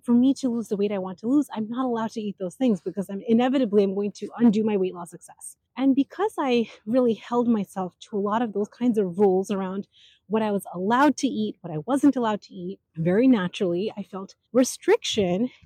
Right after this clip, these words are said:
in my weight loss process. Now, because of this, and because I told myself this for a very long time, it's probably what many of you have even heard with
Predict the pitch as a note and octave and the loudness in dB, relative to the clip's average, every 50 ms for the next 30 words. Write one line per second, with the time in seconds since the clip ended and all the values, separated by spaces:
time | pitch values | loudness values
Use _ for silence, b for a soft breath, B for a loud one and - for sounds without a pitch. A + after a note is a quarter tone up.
0 | _ _ - A#3 A#3 A#3+ A#3+ B3+ B3+ B3 - _ _ - B3 C4 B3 A#3 G#3+ G3 | _ _ -4 -2 0 0 0 0 -2 -4 -6 _ _ 0 2 4 6 6 4 4
1 | - G3 F#3 F3+ F3 F3 - - - _ _ _ - - C4+ B3 - - E3+ - | 2 0 -2 -2 -2 -4 -10 -16 -20 _ _ _ 0 2 2 2 0 -4 -16 -18
2 | - - - - - _ _ _ - C4+ C4+ C4 - C#4+ - - - D4 E4 - | -18 -20 -20 -20 -20 _ _ _ -2 0 0 2 2 0 0 0 -2 -6 -4 -2
3 | - C#4+ G#3+ - D#3 D#3 F#3 C4 - - A3+ G#3+ G#3+ G#3+ - - A#3+ B3+ B3 - | -4 -4 -6 -8 -10 -10 -10 -10 -6 -2 -2 0 -2 -2 -4 -2 -2 -2 0 0
4 | A#3+ G#3+ G3+ G3+ G3+ G#3 G#3+ G3 B B B B B B _ - C#4+ C4+ C4 C4 | -2 0 0 0 0 0 -2 -4 B B B B B B _ 2 4 4 4 4
5 | A#3+ - B3+ A#3+ - - - - F#3+ E3+ F3+ F3+ E3+ E3+ E3 F3 F#3 - - B3+ | 4 0 -2 -6 -8 -6 -4 -4 -2 0 0 0 0 -2 -2 -6 -8 -10 -8 -6
6 | C4 B3+ B3+ B3 A3 - _ - F#3+ F#3+ G3+ G#3 A3 G3+ F#3 F#3 F3+ - - _ | -4 -2 -2 -2 -2 -4 _ -4 -2 0 0 0 0 2 0 -2 -2 -4 -12 _
7 | _ - G3+ G#3+ A3 G#3 F#3 - C4+ D#4+ F4 F4 D4 C#4 C4 B3+ B3+ B3 B3 B3 | _ -4 0 2 2 2 4 6 6 6 8 6 6 4 2 2 0 0 0 0
8 | A#3+ A#3+ A#3+ A#3+ A3+ G3 G3+ G3+ G3 F#3+ - | 0 2 2 0 0 0 0 0 -2 -2 -6